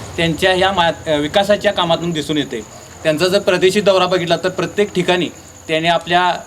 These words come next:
भा-, भारताचा ठसा उमटलेला आपल्याला दिसून येतोय. अशा पद्धतीचा पंतप्रधान इथून पाठीमागं कधी झालेला मला तरी काय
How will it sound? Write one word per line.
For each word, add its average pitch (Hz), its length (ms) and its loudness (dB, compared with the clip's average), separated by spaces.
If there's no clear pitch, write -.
भा-, 151 300 -4
भारताचा 151 460 0
ठसा 175 280 -2
उमटलेला 175 460 0
आपल्याला 156 260 0
दिसून 143 260 -4
येतोय. 123 220 -6
अशा 151 240 0
पद्धतीचा 190 460 -2
पंतप्रधान 185 540 -2
इथून 170 200 -4
पाठीमागं 180 440 -2
कधी 175 220 -4
झालेला 160 280 2
मला 156 300 2
तरी 170 120 -6
काय 170 280 0